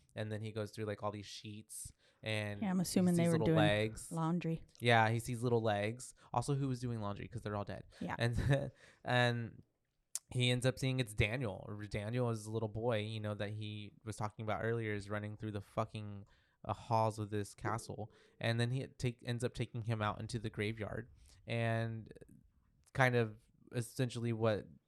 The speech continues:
Speaker 1: the entity, evil entity wanted, because he's trying to find him. Daniel's hiding behind tombstones,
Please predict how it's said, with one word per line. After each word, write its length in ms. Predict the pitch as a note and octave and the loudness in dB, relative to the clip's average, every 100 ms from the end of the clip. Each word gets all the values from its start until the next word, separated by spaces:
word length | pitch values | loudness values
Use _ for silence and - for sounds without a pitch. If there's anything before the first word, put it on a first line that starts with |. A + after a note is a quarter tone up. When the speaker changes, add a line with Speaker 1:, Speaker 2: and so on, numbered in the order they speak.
| - | -4
Speaker 1:
the 160 | A2+ - | -2 -2
entity, 540 | A#2 A2+ - G#2+ G#2+ | -6 -8 -8 -8 -8
evil 240 | A2 G#2+ G#2+ | -6 -4 -6
entity 300 | G#2+ - G#2+ | -6 -6 -4
wanted, 320 | G#2+ C3 A2 | -2 -2 -2
because 400 | A2 A2 G#2 - _ _ _ _ _ _ - - | -2 -2 -2 -8 _ _ _ _ _ _ -20 -6
he's 260 | A#2+ G#2 | -4 -4
trying 220 | - A#2+ A#2+ | -2 -2 -2
to 60 | |
find 280 | - A2 A2+ | -2 -4 -2
him. 320 | A#2 A#2 A2+ | -2 -2 -4
Daniel's 300 | A2 A2 A2+ A2+ | -4 -2 -2 -2
hiding 260 | A2+ A2 | -2 -2
behind 380 | G#2+ G#2 G#2 G#2 | -4 -4 -4 -4
tombstones, 800 | A#2+ A2 A2 A2 A2 A2 A2 | -4 -4 -4 -2 -2 -2 -6